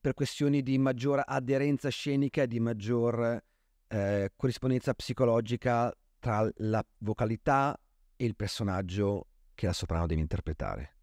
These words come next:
Poi abbiamo ad esempio il soprano lirico drammatico, che ha sì la cantabilità tipica del soprano lirico, ma anche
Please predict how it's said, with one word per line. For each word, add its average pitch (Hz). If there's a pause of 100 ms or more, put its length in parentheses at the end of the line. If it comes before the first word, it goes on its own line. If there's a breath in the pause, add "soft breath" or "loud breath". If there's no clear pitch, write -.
(260)
Poi 143
abbiamo 147
ad 139
esempio 143
il 139
soprano 147
lirico 156
drammatico, 131 (920)
che 123
ha 101
sì -
la 107
cantabilità 113 (300)
tipica 117
del 104
soprano 160
lirico, 170
ma 143
anche 135